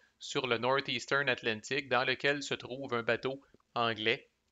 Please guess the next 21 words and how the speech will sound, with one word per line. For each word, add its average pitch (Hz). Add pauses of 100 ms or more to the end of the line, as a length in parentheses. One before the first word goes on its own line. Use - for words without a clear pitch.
(140)
Fait 113
que 107
le 110
N 139
P 123
R 135
va, 110
va 107
s'unir 127
et 120
va 107
soulever, 123 (640)
euh, 107
deux 127
lightships 123
pour 123
se -
battre 123
contre 113
le 117
lightship 113